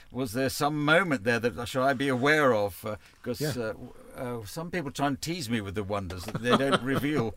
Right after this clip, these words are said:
Speaker 1: what they're about. But it's you sitting naked with the swallows flying in and out of the, out of the bougainvillea,
Speaker 2: Yeah.
Speaker 1: and, uh, you,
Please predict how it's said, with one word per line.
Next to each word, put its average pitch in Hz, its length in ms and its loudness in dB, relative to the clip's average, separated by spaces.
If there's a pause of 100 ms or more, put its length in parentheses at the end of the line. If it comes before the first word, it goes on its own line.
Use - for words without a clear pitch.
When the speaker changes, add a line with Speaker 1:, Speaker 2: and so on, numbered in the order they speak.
(200)
Speaker 1:
what - 220 2
they're 151 260 0
about. - 480 0 (240)
But 160 100 0
it's 135 160 -2
you 185 240 0
sitting 170 600 -2 (320)
naked 156 500 0
with 127 140 -4
the 110 60 -6
swallows 143 680 0
flying 135 520 2
in 139 80 -2
and 131 140 2
out - 300 -4
of 107 160 -12
the, 120 140 -4 (380)
out 120 200 -2
of 117 100 -2
the 117 80 -2
bougainvillea, 110 760 0 (340)
Speaker 2:
Yeah. 120 200 2
Speaker 1:
and, 113 220 -2
uh, 113 380 2
you, 110 280 -6